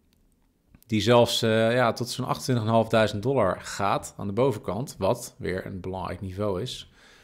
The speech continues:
na die eerste piek in tweeduizend eenentwintig, ja.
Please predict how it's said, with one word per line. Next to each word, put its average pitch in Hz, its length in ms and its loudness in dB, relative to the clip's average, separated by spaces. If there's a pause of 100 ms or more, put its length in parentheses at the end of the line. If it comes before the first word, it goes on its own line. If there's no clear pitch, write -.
(240)
na 95 220 -6
die 98 140 -4
eerste 98 280 -6
piek 101 200 -6
in 98 100 -6
tweeduizend 98 460 -6
eenentwintig, 98 600 -10
ja. 143 180 -10